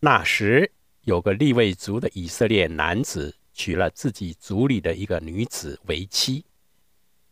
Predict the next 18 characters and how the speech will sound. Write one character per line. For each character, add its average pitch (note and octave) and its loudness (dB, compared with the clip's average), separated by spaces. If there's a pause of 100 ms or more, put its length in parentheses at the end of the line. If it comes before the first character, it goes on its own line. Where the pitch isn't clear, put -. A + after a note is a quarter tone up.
(300)
妻 D3 0
子 C3 0
怀 F2+ 0
孕 D3+ 4 (260)
生 - 2
了 A2+ 4
一 G2+ -2
个 G2+ -2
儿 F2 -2
子， - -10 (680)
他 G2+ 0
看 - -2
到 G2+ 0
孩 F2+ 0
子 - -8
很 D#2+ -4
漂 G#2+ 0
亮， C#2 -4